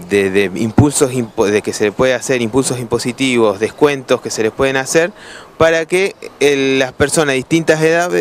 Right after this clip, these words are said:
edades puedan acceder también al trabajo, independientemente si son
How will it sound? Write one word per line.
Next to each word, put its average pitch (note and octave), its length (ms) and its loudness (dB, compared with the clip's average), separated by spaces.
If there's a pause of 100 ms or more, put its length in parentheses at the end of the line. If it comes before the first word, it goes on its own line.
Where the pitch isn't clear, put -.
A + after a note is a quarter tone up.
edades E3 460 2
puedan D#3 380 2
acceder C3+ 340 0
también C3+ 280 0
al B2+ 100 0
trabajo, A#2+ 420 0
independientemente C#3+ 1160 0
si A#2+ 180 -4
son A#2 300 -2